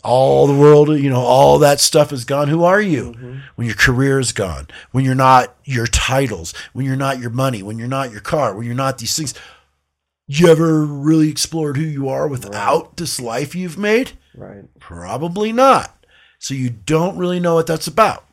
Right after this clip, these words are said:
Speaker 1: But as long as you make it about your f-, things that interest you, yeah, that's a nice blinder for what is really going on underneath all that.
Speaker 2: Mm-hmm.
Speaker 1: And that gets yanked off you. That gets terrifying.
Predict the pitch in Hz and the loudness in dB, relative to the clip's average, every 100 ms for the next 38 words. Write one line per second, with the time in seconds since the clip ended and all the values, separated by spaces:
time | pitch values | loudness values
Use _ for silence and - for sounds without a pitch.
0 | _ _ _ - - - 131 147 160 160 | _ _ _ -20 -16 -8 -4 -2 0 0
1 | 165 165 156 151 139 143 120 110 120 123 | 0 -2 -2 -4 0 0 0 -4 -4 -2
2 | 131 131 - - _ _ - 143 143 123 | -4 -6 -10 -20 _ _ -12 -12 -12 -12
3 | 107 143 175 113 98 - 73 104 123 _ | -10 -10 -12 -16 -18 -20 -20 -20 -20 _
4 | _ _ _ _ _ _ _ - 143 131 | _ _ _ _ _ _ _ -6 -2 -2
5 | 85 113 143 104 92 120 120 117 - 123 | -4 -6 -6 -8 -8 -8 -6 -8 -8 -6
6 | 127 135 123 95 87 92 85 90 87 - | -6 -6 -10 -12 -18 -20 -20 -20 -20 -20
7 | _ _ 101 82 82 95 87 85 85 80 | _ _ -20 -20 -20 -18 -18 -18 -20 -20
8 | 92 98 85 71 73 120 170 - - - | -20 -18 -18 -18 -12 -8 -8 -8 -16 -18
9 | - 110 107 120 113 127 - 76 71 82 | -18 -18 -18 -20 -20 -20 -20 -20 -20 -14
10 | 127 120 82 73 - 87 98 92 101 104 | -14 -14 -16 -18 -18 -18 -20 -16 -16 -16
11 | - _ _ _ _ _ 85 101 95 - | -18 _ _ _ _ _ -20 -20 -20 -20
12 | 80 73 - - 82 69 _ 57 52 | -20 -20 -20 -20 -20 -20 _ _ _